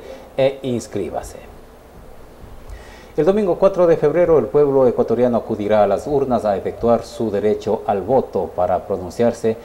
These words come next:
en una consulta popular y referéndum. Las cinco primeras preguntas del referéndum hacen referencia a la muerte civil por actos de corrupción,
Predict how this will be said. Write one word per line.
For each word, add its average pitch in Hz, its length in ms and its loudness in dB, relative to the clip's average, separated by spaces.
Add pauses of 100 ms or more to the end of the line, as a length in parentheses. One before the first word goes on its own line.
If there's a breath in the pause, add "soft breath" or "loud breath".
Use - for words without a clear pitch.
(180 loud breath)
en 107 100 -4
una 127 220 -2
consulta 117 440 -2
popular 120 540 2
y 123 80 -2
referéndum. 101 720 -2 (440 loud breath)
Las 92 140 -4
cinco 131 240 -2
primeras 107 420 -2
preguntas 107 460 -2
del 98 160 -2
referéndum 131 720 0 (140)
hacen 131 400 -2 (280 loud breath)
referencia 139 800 0 (120)
a 139 200 6
la 135 240 4
muerte 120 480 -2
civil 123 500 -6
por 101 160 -2
actos 101 280 -2
de 98 80 -6
corrupción, 160 600 -4